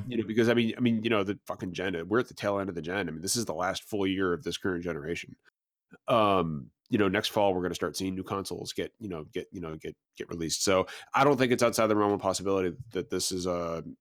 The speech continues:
maybe even a launch game for the next generation. Um, just a kind of like Assassin's Creed Black Flag was, uh, at the start of this one.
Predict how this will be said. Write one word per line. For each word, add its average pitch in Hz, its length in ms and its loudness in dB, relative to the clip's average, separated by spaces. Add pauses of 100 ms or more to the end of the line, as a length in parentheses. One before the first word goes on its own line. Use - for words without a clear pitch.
maybe 120 280 2
even 156 160 6
a 135 40 6
launch 120 320 4
game 73 240 0 (380)
for 123 100 -4
the 110 80 4
next 98 220 2
generation. 92 600 -2 (100)
Um, 95 360 -2
just - 140 -6
a 123 40 -4
kind 117 220 0
of 107 60 -2
like 110 220 2
Assassin's 110 380 0
Creed 113 200 0
Black 101 240 2
Flag 110 240 2
was, 98 340 -2 (600)
uh, 95 540 4
at 104 100 -12
the 104 80 -8
start 104 180 -2
of 95 100 -4
this 107 160 -2
one. - 220 -10